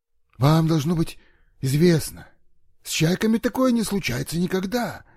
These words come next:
Чайка не может остановиться в полете, п-, потерять скорость. Это позор, это бесчестие. Однако чайка Джонатан Ливингстон не ощущал стыда.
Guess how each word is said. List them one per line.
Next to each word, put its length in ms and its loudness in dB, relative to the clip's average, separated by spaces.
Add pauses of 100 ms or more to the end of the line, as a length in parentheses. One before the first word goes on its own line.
(500)
Чайка 300 4
не 80 6
может 360 6
остановиться 580 4
в 80 -10
полете, 420 4
п-, 160 0 (140)
потерять 420 4
скорость. 560 0 (800)
Это 240 0
позор, 500 4
это 300 -10 (220)
бесчестие. 880 -4 (1300)
Однако 440 -2 (420)
чайка 320 4
Джонатан 480 2
Ливингстон 560 2
не 100 2
ощущал 600 -2
стыда. 420 -12